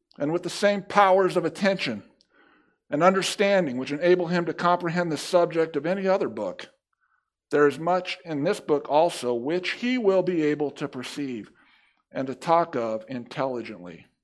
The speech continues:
Thus, for example, he may come by the mere exercise of his ordinary powers to understand that it is the Holy Spirit which taketh of the things of Christ and showeth them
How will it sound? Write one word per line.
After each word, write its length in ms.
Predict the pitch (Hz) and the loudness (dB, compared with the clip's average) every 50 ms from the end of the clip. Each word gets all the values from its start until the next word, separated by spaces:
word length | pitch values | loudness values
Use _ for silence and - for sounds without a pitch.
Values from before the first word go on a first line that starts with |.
| _ _ _ _ _ _ _ _ _ _ _ _ _ _ _ _ _ _ _ _ _ _ - | _ _ _ _ _ _ _ _ _ _ _ _ _ _ _ _ _ _ _ _ _ _ -8
Thus, 340 | - 120 123 131 127 - - | -4 -4 -4 -4 -4 -8 -8
for 200 | - 147 135 135 | -4 -2 -2 -2
example, 680 | 123 117 120 135 143 143 143 - 147 151 165 - - _ _ _ _ _ _ _ _ _ _ _ _ _ | -2 -4 -4 -4 -4 -4 -4 -6 -8 -8 -8 -12 -18 _ _ _ _ _ _ _ _ _ _ _ _ _
he 140 | - 151 156 | -4 -2 -2
may 180 | 156 156 151 | 0 -2 -2
come 560 | 156 - 165 170 170 170 175 185 185 185 180 - - _ _ _ _ _ _ _ _ _ - | -4 -2 0 0 2 2 2 0 0 -2 -4 -8 -16 _ _ _ _ _ _ _ _ _ 0
by 160 | 151 147 147 | 2 2 2
the 160 | 139 139 131 | 2 -2 -2
mere 340 | 139 156 170 180 185 180 - | -2 -2 0 0 0 -2 0
exercise 960 | - 156 160 - - - - 185 175 175 - - 156 151 156 160 165 160 156 135 | -2 -2 -2 -2 -6 -6 -4 -4 -4 -2 -2 -2 0 2 2 2 0 0 -2 -6
of 100 | 127 120 | -6 -6
his 160 | 120 110 - | -8 -10 -10
ordinary 600 | - - 143 147 156 165 156 160 160 156 160 156 | -4 0 2 2 2 2 -2 -2 0 0 -2 -2
powers 680 | 156 - - 135 123 123 117 107 101 98 - - - - _ _ _ _ _ _ _ _ _ _ _ _ _ _ _ _ _ | -4 -6 -4 -2 -2 -2 -2 -4 -8 -8 -10 -12 -12 -14 _ _ _ _ _ _ _ _ _ _ _ _ _ _ _ _ _
to 120 | - 160 - | -8 -4 -2
understand 840 | 165 156 156 156 147 - - - 165 160 151 135 117 98 - - - _ _ _ _ _ _ _ _ _ _ | -2 0 0 -2 -4 -4 -2 -2 -2 0 -2 -2 -4 -6 -10 -14 -20 _ _ _ _ _ _ _ _ _ _
that 160 | 151 147 147 | 2 2 4
it 100 | 156 156 | 8 10
is 160 | 202 226 202 185 | 10 10 8 6
the 80 | 185 | 2
Holy 240 | 151 170 180 175 156 | 4 4 4 4 2
Spirit 480 | 143 - - - 190 185 151 147 147 151 | -2 -2 2 4 4 6 6 4 4 2
which 240 | 147 143 - - | -2 -4 -4 -2
taketh 380 | - 170 170 165 165 156 135 - | 0 0 0 2 0 -4 -2 -2
of 100 | 143 131 | -2 -2
the 100 | 131 120 | -2 -6
things 300 | - 170 160 151 139 131 | -6 -4 -4 -4 -4 -6
of 140 | 127 - - | -10 -14 -4
Christ 580 | - 156 156 151 143 120 107 - - - - - _ - - - - - - - _ _ - | 0 0 2 2 0 -2 -6 -10 -12 -14 -16 -20 _ -20 -20 -20 -20 -20 -20 -20 _ _ -4
and 160 | 139 139 - | -4 -2 0
showeth 480 | - - - 196 190 190 180 185 - | 2 6 8 8 10 10 8 4 2
them 320 | - 147 143 139 139 139 | 0 2 2 2 0 -2